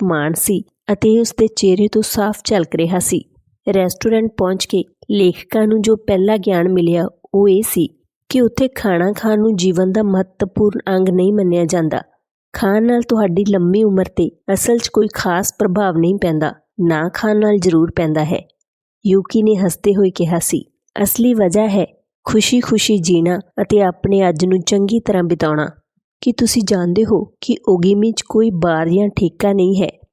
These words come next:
ਬਹੁਤੇ ਜ਼ਿਆਦਾ ਰੈਸਟੋਰੈਂਟ ਵੀ ਨਹੀਂ ਹਨ, ਕਿਉਂਕਿ ਉੱਥੇ ਨਾ ਖੁਸ਼ੀ ਦੀ ਪਰਿਭਾਸ਼ਾ ਥੋੜ੍ਹੀ ਜਿਹੀ ਵੱਖਰੀ ਹੈ।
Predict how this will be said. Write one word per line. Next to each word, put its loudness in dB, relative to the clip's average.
ਬਹੁਤੇ 2
ਜ਼ਿਆਦਾ 0
ਰੈਸਟੋਰੈਂਟ 0
ਵੀ 2
ਨਹੀਂ 2
ਹਨ, -2
ਕਿਉਂਕਿ 0
ਉੱਥੇ 0
ਨਾ 0
ਖੁਸ਼ੀ 0
ਦੀ 2
ਪਰਿਭਾਸ਼ਾ 0
ਥੋੜ੍ਹੀ 0
ਜਿਹੀ 0
ਵੱਖਰੀ -2
ਹੈ। -2